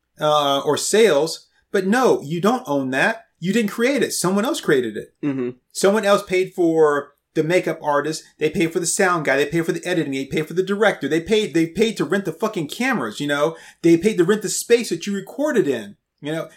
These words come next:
Speaker 1: They, they paid you. They paid the other actors. So, no, you don't own that 'cause you didn't pay any of that stuff. You got paid for what you did, and, you know, and that was it. So,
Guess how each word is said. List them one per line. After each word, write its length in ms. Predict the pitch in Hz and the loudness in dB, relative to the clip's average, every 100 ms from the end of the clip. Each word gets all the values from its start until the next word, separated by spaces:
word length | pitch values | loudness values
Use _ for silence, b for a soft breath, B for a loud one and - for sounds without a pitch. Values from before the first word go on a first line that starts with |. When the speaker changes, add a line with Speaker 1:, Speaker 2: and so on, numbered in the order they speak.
| b | b
Speaker 1:
They, 320 | 147 190 190 185 | 0 6 6 6
they 240 | 208 220 | 0 -2
paid 320 | - 285 294 208 | -6 -6 -4 -8
you. 460 | 175 208 330 196 | -4 0 2 2
They 140 | 151 220 | 2 0
paid 240 | 254 233 | -4 -8
the 100 | 220 | -2
other 280 | 226 226 - | 0 0 0
actors. 680 | 214 247 - 139 113 - _ _ _ _ _ | -6 -8 -6 -6 -6 -12 _ _ _ _ _
So, 400 | - 247 233 - | 2 6 6 4
no, 300 | 165 254 277 | -4 -2 -2
you 240 | 147 143 247 | -4 -6 0
don't 240 | 311 196 | 0 2
own 160 | 190 196 | 0 0
that 180 | 233 233 | 0 0
'cause 360 | 220 156 127 | -4 -4 -4
you 120 | 220 | -2
didn't 220 | 233 262 220 | -2 -4 -6
pay 220 | 262 311 | -4 -2
any 100 | 220 | -2
of 60 | |
that 120 | 165 143 | -2 -4
stuff. 360 | - 135 107 b b | -2 -2 -2 b b
You 200 | 160 220 | -2 -2
got 300 | 247 214 214 | 2 2 0
paid 460 | - 175 180 185 165 _ | -2 0 0 -2 -6 _
for 400 | _ 180 175 160 | _ 4 4 4
what 260 | 131 180 175 | 2 0 0
you 180 | 190 165 | -2 0
did, 460 | 139 120 151 - _ _ _ _ 180 | 0 2 0 -2 _ _ _ _ 2
and, 560 | 165 165 165 165 156 - | 6 6 4 2 -4 -8
you 140 | 180 160 | -6 -2
know, 380 | 131 165 - _ _ _ _ 180 | 0 0 -2 _ _ _ _ 0
and 100 | 196 | 2
that 120 | 202 | 2
was 100 | 196 | 0
it. 120 | 285 | -2
So, 520 | - 220 208 196 170 | 0 2 4 4 2